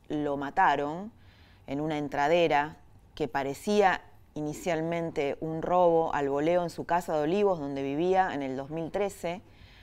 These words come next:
pero que finalmente tuvo que ver también, finalmente, con una historia de narcotráfico, una devolución de favores, entre comillas, de un operativo que él había hecho años atrás,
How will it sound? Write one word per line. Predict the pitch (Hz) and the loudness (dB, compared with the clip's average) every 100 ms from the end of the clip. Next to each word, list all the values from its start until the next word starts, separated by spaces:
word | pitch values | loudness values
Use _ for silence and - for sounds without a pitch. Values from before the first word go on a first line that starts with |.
| - - | -18 -2
pero | 175 | 0
que | 185 | 0
finalmente | 214 214 220 240 202 180 | -2 0 2 2 2 -2
tuvo | 170 208 202 | 2 2 4
que | 175 | 4
ver | 170 175 | 4 4
también, | 175 160 151 151 165 165 - - _ _ _ _ | 2 -4 -2 -2 -4 -8 -18 -20 _ _ _ _
finalmente, | 151 143 143 156 156 151 | -6 -4 -2 -4 -2 -2
con | 147 | -2
una | 160 160 | -4 -4
historia | 151 - 175 170 165 | -6 0 2 2 0
de | 143 | -2
narcotráfico, | 117 123 160 - 143 - 139 - 143 | -6 -10 -10 -6 -6 -6 -10 -4 -2
una | 156 156 156 147 | -2 -4 -4 -4
devolución | 143 143 147 190 180 | 0 0 -2 -2 -4
de | |
favores, | 170 156 175 147 139 - | 0 4 6 4 0 -6
entre | 147 143 | -10 -10
comillas, | - 139 151 - 175 202 - - - - - - | -8 -6 -6 -4 -6 -6 -12 -20 -20 -20 -20 -6
de | 165 | -2
un | 170 | 0
operativo | 156 151 147 240 220 175 | 0 0 2 4 4 4
que | 147 | 2
él | |
había | 147 147 151 | 0 2 2
hecho | 165 - 147 143 - - - | 0 0 -4 -4 -12 -20 -6
años | 160 170 165 | -2 -2 -4
atrás, | 156 175 170 165 - - | -4 4 4 4 -2 -18